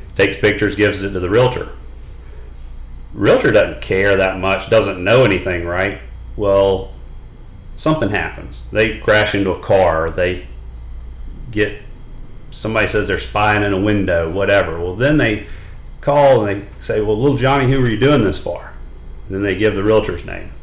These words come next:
And then that realtor works for a national real estate agency. If, if I'm going after somebody, little Johnny is the least of my worries. What I'm gonna do is say, "Well, National Real Estate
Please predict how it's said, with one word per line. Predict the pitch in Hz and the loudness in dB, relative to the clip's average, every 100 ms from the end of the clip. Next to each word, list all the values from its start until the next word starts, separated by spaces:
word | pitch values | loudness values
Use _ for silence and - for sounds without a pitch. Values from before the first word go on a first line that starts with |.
| - - - - - | -10 -10 -10 -8 -2
And | |
then | 101 | 2
that | 110 104 | 4 4
realtor | 123 143 117 101 | 6 6 4 4
works | 107 104 | 4 2
for | 104 | 0
a | 101 | 2
national | 110 113 104 98 | 2 0 0 0
real | 120 135 - - | 0 -2 -6 -14
estate | - 90 87 - - - - | -6 -6 -6 -10 -12 -12 -6
agency. | 92 80 - - - - - - - - - - | -4 -4 -8 -10 -10 -12 -12 -12 -12 -12 -6 -2
If, | 104 - - - | -2 -4 -8 -4
if | 92 127 | 0 2
I'm | 202 220 | 4 4
going | 165 104 | 6 6
after | 117 226 - 98 | 4 4 2 -2
somebody, | 104 92 92 95 104 | -2 -2 0 0 2
little | 175 131 | 2 2
Johnny | 104 143 180 127 95 92 - - - | 2 4 4 2 0 -4 -10 -12 -6
is | 101 92 | -6 -2
the | 95 | 0
least | 113 117 104 | 2 2 0
of | |
my | 95 87 | 0 2
worries. | 131 180 98 90 | 4 6 4 2
What | 95 | 2
I'm | 175 175 | 4 4
gonna | 101 95 | 4 4
do | 104 | 4
is | 101 - | 4 4
say, | 107 98 - - - - - - - - | 4 4 0 -10 -12 -12 -12 -14 -14 -6
"Well, | 113 117 113 101 - - - - | 0 2 2 0 -6 -14 -14 -6
National | 117 147 165 117 110 | 0 0 2 2 4
Real | 175 180 | 4 4
Estate | - 98 92 | 2 2 0